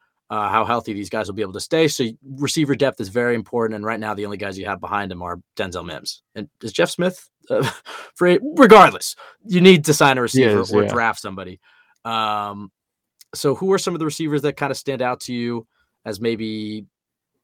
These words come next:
Speaker 1: you know, e-, either Corey Davis replacement or maybe more of the, that wide receiver four mold?
Speaker 2: Um, I think, uh, there, there are some decent guys out there. Robert Woods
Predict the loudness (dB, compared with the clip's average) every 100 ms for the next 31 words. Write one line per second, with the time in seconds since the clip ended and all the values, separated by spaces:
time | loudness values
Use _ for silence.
0 | _ -16 -12 -12 -14 -18 -4 0 0 2
1 | 2 4 4 0 -8 2 2 2 -2 0
2 | -2 -2 0 -2 -2 -6 -8 -6 -8 _
3 | -6 -4 -4 -6 -10 -10 -12 -8 -6 -6
4 | -8 -16 -20 _ _ _ _ _ _ _
5 | _ _ _ _ _ -4 2 2 2 -4
6 | -6 -2 -2 -2 -6 -16 -14 -12 -6 -4
7 | -2 -2 0 0 0 -2 0 0 0 -2
8 | -2 0 6 6 6 4 4 4 2 -4